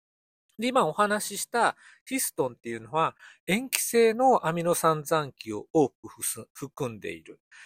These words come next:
で、一方でディーエヌエーはデオキシリボ <coughs> 核酸っていうぐらいですから、えっと、酸性なんですね。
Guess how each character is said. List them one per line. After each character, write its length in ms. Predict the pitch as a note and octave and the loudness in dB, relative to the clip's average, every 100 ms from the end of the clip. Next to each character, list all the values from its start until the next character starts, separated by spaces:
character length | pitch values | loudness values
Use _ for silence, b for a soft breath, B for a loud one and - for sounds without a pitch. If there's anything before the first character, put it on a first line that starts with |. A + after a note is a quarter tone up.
| B - | B -2
で、 80 | |
一 120 | F#3 - | -2 -2
方 160 | C#4 C4+ | 0 4
で 140 | E3+ | 2
デ 140 | C3 D#3 | 2 -4
ィ 100 | E3+ | -4
ー 80 | |
エ 60 | F#3 | -4
ヌ 120 | G3 | -4
エ 160 | G#3 F3+ | -2 0
ー 20 | |
は 220 | A3+ E3+ | 0 0
デ 200 | C3+ D3+ | 0 2
オ 100 | E3+ | 2
キ 100 | - | 2
シ 140 | - D3 | 2 2
リ 60 | |
ボ 120 | C3 - | -2 8
<coughs> 300 | - G3 D#3+ | 10 10 8
核 200 | - - | 2 2
酸 200 | - C3+ | 0 -2
っ 20 | |
て 100 | - | -2
い 40 | A#2+ | -2
う 20 | |
ぐ 80 | B2 | 0
ら 80 | A2 | 0
い 80 | |
で 80 | G#2 | -2
す 80 | - | -8
か 160 | - C#3 | 0 6
ら、 240 | G3+ - B B _ | 6 4 B B _
え 40 | - | -8
っ 20 | |
と、 80 | A#2+ | 0
酸 260 | E3+ D3+ | 2 2
性 200 | - B2+ | 2 -4
な 100 | F#2+ | -6
ん 60 | - | -10
で 40 | |
す 140 | - | -10
ね。 140 | E3+ | -8